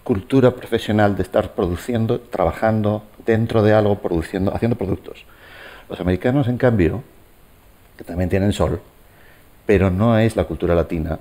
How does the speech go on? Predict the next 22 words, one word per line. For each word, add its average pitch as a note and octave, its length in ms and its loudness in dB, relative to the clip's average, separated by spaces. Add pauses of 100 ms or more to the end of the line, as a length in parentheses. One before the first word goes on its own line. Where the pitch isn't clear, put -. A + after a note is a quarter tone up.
(140)
lo F2+ 140 -4
que - 100 -2
andan B2+ 240 0
buscando A2+ 460 -2
es A2 140 -2
la G#2+ 80 0
felicidad, F#2 520 -4
lo G2 120 -4
que A#2 60 -2
ellos G#2+ 100 0
llaman A#2 160 -2
la G2 80 -2
felicidad E2+ 340 -2
de E2 80 4
vida. E2 300 -2 (520)
La F#2+ 120 -2
felicidad F2+ 360 0
de C#3+ 60 4
vida C3+ 220 2
consiste A2+ 640 -2
en F2+ 120 -4
tener F2+ 420 0